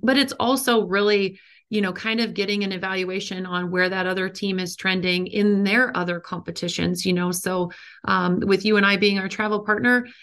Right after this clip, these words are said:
how their weekend went against Southern Illinois and Mi-, Missouri State, and being able to watch those games and even games prior to that. So, um, there's, there's not a lack of film watching or, you know, evaluation going on. Um, but sometimes I also think it's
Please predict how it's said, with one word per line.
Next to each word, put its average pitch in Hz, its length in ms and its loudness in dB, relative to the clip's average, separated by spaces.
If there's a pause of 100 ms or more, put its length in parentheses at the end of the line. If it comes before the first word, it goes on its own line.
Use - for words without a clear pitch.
how 208 220 -4
their 208 200 2
weekend 190 380 -4
went 180 180 -4
against 180 280 -6
Southern 180 260 0
Illinois 185 380 -2
and 180 80 0
Mi-, 180 140 0
Missouri 185 460 0
State, 180 380 0
and 175 100 -2
being 185 200 0
able 185 220 -4
to 190 120 -10
watch 180 280 0
those 185 280 0
games 185 400 -4
and 190 140 -2
even 180 240 0
games 180 340 -4
prior 180 380 -2
to 180 140 -8
that. 180 260 -4
So, 180 320 0 (420)
um, 180 460 -2 (260)
there's, 196 400 0
there's 202 220 2
not 220 160 6
a 220 60 2
lack 208 360 2
of 190 240 -2
film 214 300 0
watching 208 500 -2
or, 185 560 -4
you 196 140 -6
know, 185 160 -6
evaluation 190 760 -2
going 180 300 -4
on. 185 460 -2
Um, 180 440 -2
but 185 180 -2
sometimes 196 440 -2
I 190 100 2
also 185 240 -2
think 185 220 -4
it's 180 240 -2